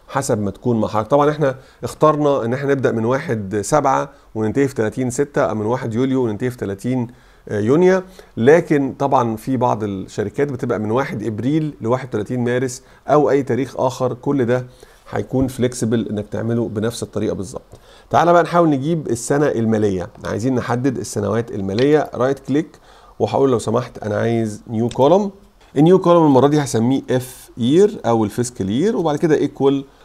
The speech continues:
وعشان نحسب السنه الماليه دايمًا عايزين نفكر في نهايه السنه الماليه. اللي انا عايز اوصله دلوقتي،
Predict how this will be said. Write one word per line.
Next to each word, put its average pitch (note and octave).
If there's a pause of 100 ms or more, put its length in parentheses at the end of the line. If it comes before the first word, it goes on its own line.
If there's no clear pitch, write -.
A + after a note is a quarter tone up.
وعشان B2+
نحسب A3
السنه E3+
الماليه F3+
دايمًا F3
عايزين B2+
نفكر D#3+
في C3
نهايه B2+
السنه C3
الماليه. F#2
اللي A2+
انا D#3
عايز D#3+
اوصله D#3
دلوقتي، D#3+